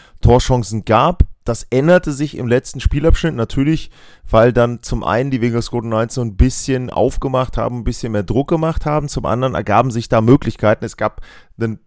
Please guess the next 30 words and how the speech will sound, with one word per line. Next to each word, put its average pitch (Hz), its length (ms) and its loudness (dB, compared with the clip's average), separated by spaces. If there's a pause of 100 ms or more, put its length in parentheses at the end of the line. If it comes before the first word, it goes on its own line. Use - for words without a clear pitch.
(160)
Breakaway 123 460 -2
kurz 135 340 0
vor 131 140 2
Schluss, 131 400 0 (320)
wo, 113 340 2
oder 101 520 0
ein 98 100 0
Breakaway, 110 400 4
nee, 120 160 0
zwei 120 240 6
auf 117 160 6
eins 123 320 2
war's, 135 220 2
das 117 160 -4
aber 110 160 0
gut 139 180 -2
verteidigt 123 460 0
wurde. 123 140 -4
Ich - 80 -12
weiß 113 160 -4
nicht, - 100 -20
wer 117 80 0
der 107 100 0
Verteidiger 120 480 0
in 117 60 0
der 113 100 0
Mitte 117 240 0
war. 113 160 2 (320)
McDavid, 123 800 -2
äh, 127 300 -2